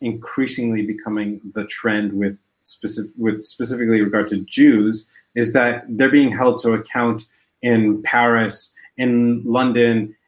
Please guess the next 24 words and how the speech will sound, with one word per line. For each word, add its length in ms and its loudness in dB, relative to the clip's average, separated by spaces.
in 680 -2
wherever, 480 2
Madrid, 680 2
in, 500 0
you 180 -6
know, 200 -16
all 180 4
around 160 2
the 60 0
world 340 2
for 460 0
actions 420 -2
committed 280 -6
by 120 -4
the 60 -8
state 260 -4
of 60 -6
As-, 320 -6
Israel, 420 -2
and 120 -8
sometimes 380 0
not 160 2
even 160 0
actions 420 -8